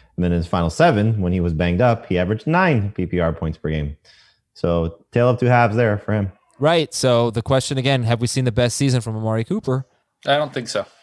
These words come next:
Speaker 2: You think it's gonna be this season?
Speaker 3: He's, he's never even had twelve hundred yards.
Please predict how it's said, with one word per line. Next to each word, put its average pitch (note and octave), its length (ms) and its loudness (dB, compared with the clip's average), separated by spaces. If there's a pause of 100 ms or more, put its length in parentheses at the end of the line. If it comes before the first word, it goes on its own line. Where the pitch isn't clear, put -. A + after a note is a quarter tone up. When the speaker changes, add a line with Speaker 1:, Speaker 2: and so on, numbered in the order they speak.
(1120)
Speaker 2:
You A#2+ 100 -4
think B2 140 -2
it's A#2+ 100 -2
gonna B2+ 140 0
be B2 100 2
this C#3 200 2
season? F#3 340 0
Speaker 3:
He's, F#3 160 -4
he's F3 320 -4
never G#3 300 2
even G3 180 0
had F#3 160 0
twelve E3+ 220 2
hundred D3+ 180 0
yards. C#3+ 260 2